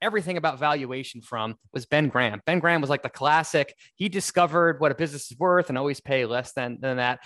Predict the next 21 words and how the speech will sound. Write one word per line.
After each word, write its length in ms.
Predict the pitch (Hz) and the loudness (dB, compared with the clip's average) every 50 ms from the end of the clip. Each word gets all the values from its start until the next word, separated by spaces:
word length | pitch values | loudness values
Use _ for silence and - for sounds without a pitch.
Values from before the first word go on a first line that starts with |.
| - - - _ - | -20 -20 -10 _ 4
Yet 240 | 190 214 - - _ _ - - | 4 4 4 2 _ _ -4 0
even 460 | 254 302 320 330 311 285 285 277 247 - - | 0 0 2 4 4 4 4 2 -2 -6 -8
Ben 300 | 147 190 214 233 240 226 | -4 -2 0 0 0 -2
Graham's 420 | - 202 202 214 220 214 202 - | -4 -4 -2 -2 -4 -4 -6 -10
portfolio, 880 | - - 220 208 170 - - - 196 208 240 233 165 123 117 117 117 123 - - - | -8 -6 -4 -4 -6 -6 -6 -4 -2 0 2 0 0 0 -2 -6 -6 -12 -16 -16 -12
the 120 | - 160 - | -10 -6 -2
only 200 | 202 233 254 247 | 0 0 2 4
<laughs> 180 | 240 196 - | 4 4 6
reason 320 | - 277 277 - 254 247 - - | 8 6 8 8 6 4 6 6
he, 240 | 262 247 - - - - - - | 4 2 2 -2 -6 -8 0 2
his 160 | 214 214 220 | 2 2 2
portfolio 420 | - 214 190 - - 208 208 196 | -2 -4 -4 -4 -4 -2 -2 0
did 160 | 190 185 185 | 0 -2 -4
so 200 | - - 214 190 | -4 -2 -4 -2
well 280 | 175 165 190 220 262 254 | -2 0 2 2 2 2
is 120 | 214 180 - | 2 0 -2
because 260 | 214 180 214 208 - | -4 -2 -2 -2 -2
he 80 | 226 247 | -2 -4
broke 260 | 190 240 262 277 269 | 0 2 2 2 2
his 140 | 285 254 214 | -2 -6 -4
rule. 320 | 262 311 339 269 - | -4 -4 -4 -4 -6